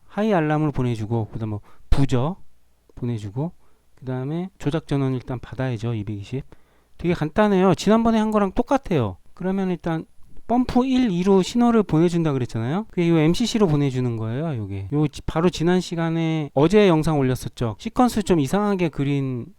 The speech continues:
그 판넬인데, 이 펌프가 두 대입니다. A, B. 이 펌프는 항상 두 대더라고요.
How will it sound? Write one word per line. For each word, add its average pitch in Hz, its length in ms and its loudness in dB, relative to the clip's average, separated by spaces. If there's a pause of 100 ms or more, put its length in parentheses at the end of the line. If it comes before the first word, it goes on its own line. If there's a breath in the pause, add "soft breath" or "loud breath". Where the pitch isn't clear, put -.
(140)
그 - 140 -8
판넬인데, 160 760 -4 (640)
이 131 80 -4
펌프가 208 320 2
두 - 180 0
대입니다. 160 560 0 (140)
A, 143 120 -2
B. 147 460 -6
이 - 40 -6
펌프는 254 500 4
항상 277 460 -2
두 147 140 -6
대더라고요. 117 640 0